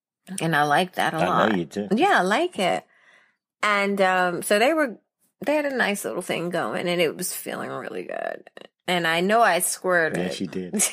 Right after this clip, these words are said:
Speaker 1: <laughs>
Speaker 2: Luckily, he had two beds. He had two queen beds.
Speaker 1: Yeah, yeah. We did, we did warn him about that,
Speaker 2: Mm-hmm.
Speaker 1: didn't we? We did say that.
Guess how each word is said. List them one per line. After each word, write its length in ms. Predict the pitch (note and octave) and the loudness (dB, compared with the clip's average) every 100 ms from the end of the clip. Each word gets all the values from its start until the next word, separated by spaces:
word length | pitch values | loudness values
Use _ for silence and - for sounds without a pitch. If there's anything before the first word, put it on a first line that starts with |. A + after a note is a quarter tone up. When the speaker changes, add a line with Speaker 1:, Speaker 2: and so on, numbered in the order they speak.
| - | -4
Speaker 1:
<laughs> 1120 | C4 - C#4 - A#3+ - A3+ - G#3 - _ - | -6 -4 -10 -6 -6 -6 -10 -8 -10 -12 _ -2
Speaker 2:
Luckily, 280 | B2 A#2 G#2 | 0 2 2
he 60 | |
had 160 | A2 F#2+ | 2 2
two 220 | - G#2+ | 0 2
beds. 240 | F2+ F2+ - | 2 -2 -2
He 60 | |
had 100 | F#2 | -4
two 180 | - G#2 | -2 -2
queen 280 | - G2 F#2 | 0 0 2
beds. 240 | F#2+ A3 | 0 2
Speaker 1:
Yeah, 520 | A#3+ C4 B3+ A#3 A#2+ - | 4 4 4 2 2 0
yeah. 280 | G#3+ A3 G#3+ | -2 0 0
We 160 | G#3+ B3+ | 0 -2
did, 260 | E4 A#4 F4 | -2 -2 -2
we 200 | C#4+ D#4 | -2 0
did 240 | G#4 A#4+ | 0 -2
warn 340 | D#4+ B3+ B3 C#4 | -2 0 2 2
him 140 | G3+ | 0
about 340 | E3+ - - - | 0 0 -2 -2
that, 200 | - C#3 | -2 0
Speaker 2:
Mm-hmm. 60 | G3+ | 0
Speaker 1:
didn't 220 | F3+ F3+ | 0 -2
we? 320 | D3+ C3+ F3 | -4 -6 -6
We 140 | F#3 F#3+ | -6 -2
did 240 | F#3+ F#3+ | -2 -2
say 260 | - C#3 E3 | -4 -4 -4
that. 320 | F3+ F3+ - | -2 -2 -4